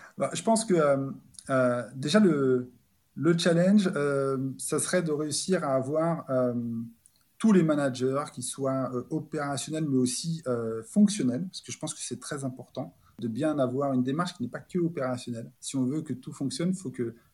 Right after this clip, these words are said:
l'ensemble du système fonctionne ensemble, en fait, hein. Que tout le monde soit formé à l'excellence et, euh, et que tout le monde arrive à pratiquer une résolution de problème,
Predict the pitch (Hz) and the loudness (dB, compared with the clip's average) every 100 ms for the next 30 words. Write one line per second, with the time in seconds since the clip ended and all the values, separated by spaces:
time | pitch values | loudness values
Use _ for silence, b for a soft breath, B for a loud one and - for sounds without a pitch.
0 | - 131 180 175 - 190 185 156 - 135 | -4 0 2 2 0 0 0 0 -4 -8
1 | - 160 - - 156 - 147 135 139 117 | -4 -4 -2 -4 -4 -2 -2 -2 -4 -4
2 | 110 104 - 120 b b 131 127 151 165 | -6 -12 -12 -14 b b -8 -6 -2 0
3 | 170 - 131 120 107 - 147 151 139 127 | 0 0 0 0 -2 -6 -6 -4 -4 0
4 | - 123 151 190 - - 131 131 120 110 | 0 0 -2 -4 -6 -2 2 4 4 2
5 | 110 b b b _ - 127 131 147 180 | -2 b b b _ -4 0 0 2 4
6 | 156 143 127 - 143 - - 170 131 131 | 4 4 0 0 -6 -6 0 2 2 0
7 | 143 135 139 127 117 120 165 | -2 -2 -4 -4 -2 -2 -2